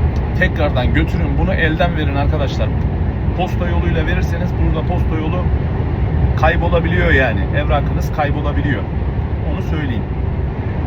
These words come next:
Sigorta da aynı şekilde. Yani Almanya'da genelde A O K sigorta iş yeri A O A, A O K sigortayla anlaşıyor. Yani genelde iş yerleri A O K sigortayla anlaşıyor.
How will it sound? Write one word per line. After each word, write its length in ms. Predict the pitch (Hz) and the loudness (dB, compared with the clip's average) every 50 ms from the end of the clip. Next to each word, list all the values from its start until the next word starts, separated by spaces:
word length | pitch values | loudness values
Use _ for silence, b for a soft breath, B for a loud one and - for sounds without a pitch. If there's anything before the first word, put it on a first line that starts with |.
| - - - - | -2 -2 -2 -2
Sigorta 520 | - - - 196 175 185 185 185 - 185 180 | -2 -2 -2 -2 0 0 0 2 2 2 2
da 100 | 175 - | 2 2
aynı 260 | 156 160 151 143 131 | 2 2 0 0 0
şekilde. 500 | 127 127 - - - - - 113 113 - - - - - - - - 120 | 0 0 -2 -2 -2 -2 -2 -2 -2 -2 -2 -2 -2 -4 -4 -4 -4 -4
Yani 180 | 117 113 - - - - - - - - - - - - - - - - - - - - - - - | -2 -2 -2 -2 -4 -4 -4 -4 -4 -2 -2 -2 -2 -2 -2 -2 -2 -2 -2 -2 -2 -2 -2 0 0
Almanya'da 680 | 151 147 156 - - - - - - 160 160 160 160 - - - - | 0 0 0 0 0 0 0 0 0 2 2 2 2 0 -2 -2 -2
genelde 400 | - 160 156 127 123 - - 156 | -2 -2 0 0 0 0 0 0
A 200 | - 151 156 156 | 0 2 2 2
O 300 | - - 160 160 156 - - | 2 0 0 0 0 0 0
K 140 | 160 165 156 | 0 0 0
sigorta 600 | 151 - - - 147 143 139 - 147 147 143 135 - - - - - - - - - - - | 0 0 0 0 0 0 0 -2 0 0 0 0 -2 -2 -4 -2 -2 -2 -2 -2 0 0 0
iş 200 | - - - 135 | 0 0 0 0
yeri 220 | 135 123 123 120 | 0 0 0 0
A 280 | - - 139 143 143 143 | 0 0 0 0 0 0
O 220 | 156 160 151 147 | 0 0 0 0
A, 160 | 147 156 143 - - - - - - - - - | 0 0 0 -2 -4 -4 -4 -4 -4 -4 -2 -2
A 180 | 143 139 - | -2 -2 -2
O 240 | 165 160 156 - - - | -2 -2 -4 -4 -2 0
K 140 | 156 160 156 | 0 0 0
sigortayla 640 | 156 - 151 - 151 147 - - 147 135 120 113 110 | 0 -2 -2 -2 -4 -4 -2 -2 -2 -2 0 0 0
anlaşıyor. 400 | 107 104 101 - - - - - | 0 0 0 -2 -2 -2 -2 -2
Yani 260 | - 120 110 - - - - - - - | -2 0 0 -2 -2 -2 -2 -2 -2 0
genelde 400 | - 156 170 170 151 131 117 135 | 0 0 0 0 0 0 0 -2
iş 220 | 143 151 - - 156 | -2 -2 -2 -2 -2
yerleri 280 | 143 127 - 143 143 | -2 -2 -2 -2 0
A 160 | 151 147 147 151 | 0 2 2 0
O 160 | 151 151 - - | 0 -2 -2 -2
K 140 | 156 156 151 | 0 0 0
sigortayla 580 | - - - - 147 - - 156 147 131 117 110 | 0 -2 -2 -2 -2 -2 -2 -2 -2 0 0 -2
anlaşıyor. 440 | 101 98 98 - - - - - | -2 -2 -4 -4 -4 -4 -4 -2